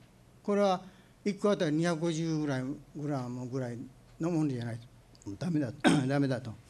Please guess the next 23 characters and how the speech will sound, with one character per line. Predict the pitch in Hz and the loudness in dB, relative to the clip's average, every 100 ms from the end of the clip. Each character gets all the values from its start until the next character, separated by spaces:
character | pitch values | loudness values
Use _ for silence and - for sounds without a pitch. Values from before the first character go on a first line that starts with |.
| - - | -20 -4
で、 | 170 | -2
そ | - | 2
の | 262 262 | 4 4
よ | 254 - - - 269 - - - | 2 -4 -14 -12 -10 -10 -16 -4
り | 208 226 | 0 2
も | |
小 | 202 - | 0 0
さ | - | -2
か | 240 262 | 0 0
っ | 262 | 0
た | 180 | -4
ら | 127 104 - - - - - | -4 -6 -12 -20 -20 -20 -2
落 | 233 262 | 0 0
ち | |
て | 196 | -2
し | - | -6
ま | 117 | -6
う | 113 | -8
わ | |
け | 107 | -10
で | 98 | -10
す | - | -8
ね。 | 214 | -8